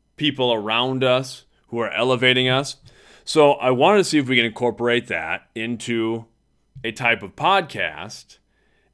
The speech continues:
and kind of keep that kung fu sort of goal in mind, that we're just trying to share our skills and abilities just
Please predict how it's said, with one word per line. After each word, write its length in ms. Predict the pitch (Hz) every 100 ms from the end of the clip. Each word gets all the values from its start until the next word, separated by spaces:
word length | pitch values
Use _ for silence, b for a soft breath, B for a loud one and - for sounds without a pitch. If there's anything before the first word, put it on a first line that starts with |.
| _
and 320 | 127 135 131
kind 340 | 123 135 147 143
of 300 | 135 127 131 _ _ _ -
keep 280 | 175 170 135
that 400 | 151 147 - -
kung 420 | - 160 160 143
fu 720 | - 175 196 156 139 147 139 _ _ _ _
sort 380 | - - 143 143
of 520 | 139 135 131 123 - _ _ _ _ _ _ _ _ _ _ _ 104
goal 440 | 107 147 160 156 147
in 200 | 143 127
mind, 520 | 143 117 82 76 - _
that 180 | 101 104
we're 140 | 117
just 520 | 104 107 143 143 -
trying 340 | - 131 131 123
to 80 |
share 640 | 110 - 127 123 120 117 - _ _ _ _ _ -
our 460 | 110 113 107 - - - _
skills 540 | - - 147 135 123
and 100 | 127
abilities 800 | 113 123 120 117 113 113 107 -
just 300 | - 120